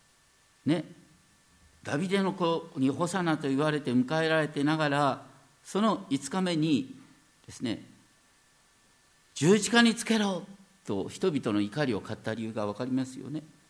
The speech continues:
イエス様は救い主としてイスラエルをローマ帝国の支配から解放してくれると思ったのに、何なんだよ。あんな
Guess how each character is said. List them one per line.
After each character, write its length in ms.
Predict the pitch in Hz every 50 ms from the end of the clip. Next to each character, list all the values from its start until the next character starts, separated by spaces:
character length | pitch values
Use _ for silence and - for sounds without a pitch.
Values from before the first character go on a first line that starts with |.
| _ _ _ _ _ _ _ _ _ _ _ _ _ _ _ _ _ _ _ _ _ _ _ _ _ _ _ _ _ - _ _ _ _ _ _ _ _ _ _ _ _ _ _ _ _ _ _ _ _ _ _ _ _ -
イ 120 | 139 175
エ 80 | 226 226
ス 60 | 233
様 260 | 254 220 214 208 202
は 520 | 208 220 220 214 202 185 - - - - - - - _ _
救 320 | - - - - - 277 285
い 60 | 262
主 200 | 226 180 - -
と 120 | 214 180
し 60 | - -
て 320 | 220 208 202 180 127 - - - - - - - - _ - -
イ 100 | 127 139
ス 140 | - 240
ラ 160 | 240 247 247 240
エ 60 | 214
ル 100 | 214 202
を 40 | 180
ロ 140 | 175 190 226
ー 20 |
マ 160 | 247 254 247
帝 140 | 254 254 254
国 240 | 247 220 - - 233
の 380 | 233 220 202 170 139 - - - - - - - _ _ _ _ _ _
支 220 | - - - 214 233
配 160 | 240 233 -
か 120 | - 190
ら 100 | 165 147
解 220 | 156 160 160 208 247
放 160 | 262 262 262
し 60 | 220 -
て 100 | 262 -
く 120 | - 247
れ 80 | 254 247
る 140 | 226 185
と 100 | - 185
思 160 | 175 180 214 220
っ 60 | 190
た 120 | - 196
の 160 | 185 185 185
に、 420 | 190 185 170 139 98 - - - - - - - - - - - - -
何 280 | 123 113 120 208 247 311
な 120 | 370 392
ん 80 | 349 302
だ 100 | 226 170
よ。 300 | 160 156 131 95 82 - - - - - - - - _ _ _ _ _ _ _ _ _ _ _ _ _ _ _ _ - - _ _ _ _ _ _ _ _ _ _ _ _ _ _ _ _ _ -
あ 160 | - 131 170
ん 100 | 208 220 220
な 480 | 220 208 170 113 - - - - -